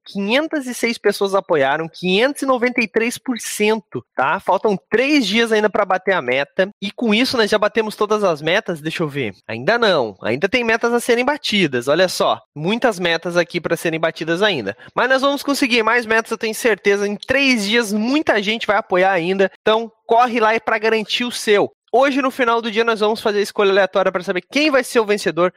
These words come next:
do nosso concurso Chave Premiado, que vai levar um Blades in the Dark para casa. O segundo lugar vai levar um P D F ofertado por alguma editora que eu ainda não decidi qual é que vai ser. Vou entrar em contato com elas aqui ainda.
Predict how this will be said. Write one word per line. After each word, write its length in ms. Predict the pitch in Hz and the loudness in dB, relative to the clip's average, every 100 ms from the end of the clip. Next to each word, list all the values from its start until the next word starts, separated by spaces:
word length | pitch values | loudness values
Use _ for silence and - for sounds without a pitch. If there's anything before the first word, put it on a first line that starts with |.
| _ - _ | _ -20 _
do 80 | 208 | -2
nosso 180 | 226 - | -2 0
concurso 260 | 202 202 | -2 0
Chave 120 | 202 180 | 0 0
Premiado, 240 | 180 180 | -2 -4
que 100 | 180 | -2
vai 120 | 202 | 0
levar 200 | 220 196 | 2 0
um 60 | 196 | 0
Blades 220 | 185 175 | 0 0
in 20 | |
the 60 | 175 | 2
Dark 180 | 156 - - | 2 0 -2
para 240 | 247 247 | 0 0
casa. 360 | - 185 190 196 240 | -2 0 0 -2 -6
O 100 | 269 | -6
segundo 400 | 285 247 285 285 | -4 -2 -2 0
lugar 400 | 262 214 220 226 _ _ _ | 2 2 0 -2 _ _ _
vai 260 | 143 196 233 | 0 0 2
levar 540 | 233 208 165 185 196 - _ - | 2 0 2 0 0 -6 _ -10
um 160 | 311 | -6
P 160 | - 262 | 0 2
D 80 | 214 | 4
F 480 | 180 175 - 208 - _ - | 2 0 -6 -14 -16 _ -4
ofertado 880 | 208 208 - 196 180 - 190 190 180 - | -2 -2 -2 -2 0 0 2 0 -6 -4
por 140 | 202 | -2
alguma 360 | 180 208 247 240 | -2 -2 0 0
editora 540 | 190 208 - 175 175 | -2 -8 -4 -4 -4
que 100 | 175 | -6
eu 60 | 160 | -6
ainda 240 | 175 175 | -4 -4
não 320 | 165 208 233 | -2 -6 -6
decidi 480 | 185 180 - 170 160 | -2 -2 -2 -10 -8
qual 160 | - 156 | -2 0
é 80 | 165 | 0
que 60 | |
vai 140 | 151 139 | -2 -2
ser. 160 | 170 | -2
Vou 100 | 160 | -2
entrar 180 | 147 156 | -2 -4
em 60 | 147 | -6
contato 380 | 147 156 151 | -4 -2 -2
com 180 | - 156 | -4 -2
elas 240 | 151 147 139 | 0 0 -2
aqui 320 | 127 - 160 | -4 -2 -2
ainda. 400 | 151 175 208 | -2 0 0